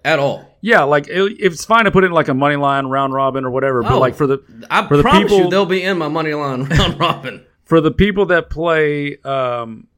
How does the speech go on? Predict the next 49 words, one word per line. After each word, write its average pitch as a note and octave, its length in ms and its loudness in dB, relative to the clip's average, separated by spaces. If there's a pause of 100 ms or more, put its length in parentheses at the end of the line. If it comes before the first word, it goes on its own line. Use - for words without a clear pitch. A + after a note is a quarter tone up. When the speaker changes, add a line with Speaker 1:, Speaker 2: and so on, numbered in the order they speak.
Speaker 2:
like, C3 340 -2
uh, A#2+ 260 -6
pick E3 240 4
'em, F3+ 240 -2 (380)
like, B2 260 0
y-, C3+ 220 -12
like, C3 360 -2
I C3 140 0
was, C#3 380 -2
you D3 140 -4
know, A2+ 160 -4
leaning C#3 380 -2
towards B2+ 240 -4
maybe B2+ 480 -6
using C3+ 320 -6
Washington C3 300 -4
as A2 60 -8
one A#2+ 100 -8
of A#2+ 60 -10
those, B2 260 -2
uh, B2 140 -6
that C3+ 180 0
you C#3 140 -4
just C#3+ 240 -2
changed C#3+ 240 -4
my C3+ 100 -6
mind. C3 360 -6
I A2+ 60 -6
will A#2 180 -4
not B2 280 -4
be A#2 380 -8
taking B2 640 -4
Washington A#2+ 580 -4
in A2+ 120 -6
any A#2+ 220 -4
kind A2 200 -6
of G2+ 120 -10
pick - 180 2
'em E3+ 120 -10
thing. E3 280 -6
So, A#2+ 380 -6
um, A2 360 -8 (480)
uh, G#2 180 -8
a A#2 100 -8
lot A#2 220 -2
of A#2 60 -4
good A#2+ 100 -6
information G#2 480 -12
there. F#2 200 -20